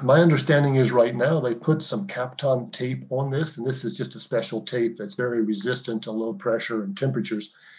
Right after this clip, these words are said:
Uh, from the inside, you basically just tape the hole up. Now, I understand that's a temporary fix, and you'll probably have something more like an epoxy or, or some sort of a, a metal plate that would go over that. So that, that's the latest I've heard, though, was the Kapton at least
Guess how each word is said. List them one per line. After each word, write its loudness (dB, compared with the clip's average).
Uh, 2
from 4
the 2
inside, 4
you -8
basically 0
just -2
tape -4
the -12
hole -4
up. -8
Now, 2
I 8
understand 4
that's 0
a -4
temporary 2
fix, -4
and -4
you'll 0
probably 0
have 4
something -2
more -2
like -2
an -6
epoxy -4
or, -4
or -8
some -4
sort -4
of -6
a, -4
a -6
metal -2
plate -2
that -4
would -6
go -2
over -2
that. -8
So -6
that, -4
that's 2
the -4
latest 0
I've 0
heard, -4
though, -6
was -6
the -12
Kapton 0
at -8
least -6